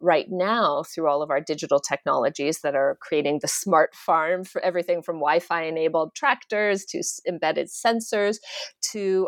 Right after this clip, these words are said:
um, the digitization of, um, of, of the, the vast food, um, uh, supply chain, um, through blockchain and, and other kinds of digital platforms. Um, so I'm thinking about what, what,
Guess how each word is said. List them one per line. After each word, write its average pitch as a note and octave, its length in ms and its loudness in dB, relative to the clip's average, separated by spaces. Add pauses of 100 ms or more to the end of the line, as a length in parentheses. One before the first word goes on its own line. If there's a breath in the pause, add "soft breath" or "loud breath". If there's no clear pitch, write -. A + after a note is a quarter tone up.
um, D#3+ 360 -2
the F3 80 2
digitization E3+ 1200 0 (140)
of, D#3+ 420 0 (160)
um, D3+ 360 -2 (180)
of, D#3+ 240 2 (180)
of D#3 180 2 (160)
the, D3+ 280 0 (460)
the D#3 100 -4
vast F#3 400 -2
food, D#3+ 420 -2 (140)
um, C#3 400 0 (180)
uh, C3+ 180 2
supply F3+ 500 0
chain, - 480 -6 (440 loud breath)
um, D#3 220 2
through C#3+ 240 -8
blockchain D3+ 920 2
and, D3+ 280 -4
and C#3+ 360 0
other D3+ 240 4
kinds D3+ 240 -4
of D3 80 -10
digital C#3+ 320 -2
platforms. C#3 800 -2 (380 loud breath)
Um, E3 300 0 (280 loud breath)
so - 140 0
I'm B3 100 4
thinking D#4 340 -4
about F#3+ 360 0
what, A3 280 -2 (120)
what, G#3 500 2